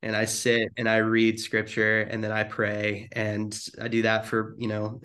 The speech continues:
I don't know, depends on how long I'm feeling it that morning. I'll be honest. It could be two <laughs> minutes. It could be two,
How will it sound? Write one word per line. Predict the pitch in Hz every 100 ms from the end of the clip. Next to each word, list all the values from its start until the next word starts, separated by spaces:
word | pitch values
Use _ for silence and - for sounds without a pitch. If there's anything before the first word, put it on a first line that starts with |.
| 107
I | 131
don't | 107
know, | 104
depends | 117 139 190 196 196
on | 180
how | 151 151 147
long | 131 117 113 120 113
I'm | 98 120
feeling | 127 113 113 110
it | 117
that | 120 117
morning. | 117 110 110
I'll | 113
be | 113 113
honest. | 113 127 -
It | 135
could | 135
be | 123
two | - 175
<laughs> |
minutes. | 190 202 220 220
It | 240 -
could | 240 247
be | 240
two, | - - 208